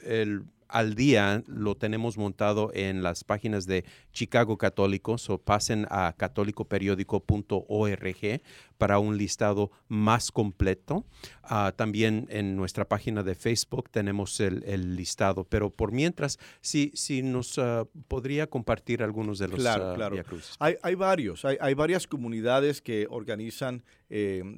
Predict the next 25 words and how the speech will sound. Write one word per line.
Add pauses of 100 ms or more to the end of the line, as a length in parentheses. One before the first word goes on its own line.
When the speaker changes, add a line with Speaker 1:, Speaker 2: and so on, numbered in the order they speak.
(180)
Speaker 2:
Via
Crucis (220)
y,
y
otras
festividades
Speaker 1:
Ujú.
Speaker 2:
o,
o (120)
homilías,
mejor
dicho,
o
devociones (380)
para
hoy,
Viernes
Santo.
Por
ejemplo, (440)
eh, (380)
en
Pilsen, (280)
en
Pilsen,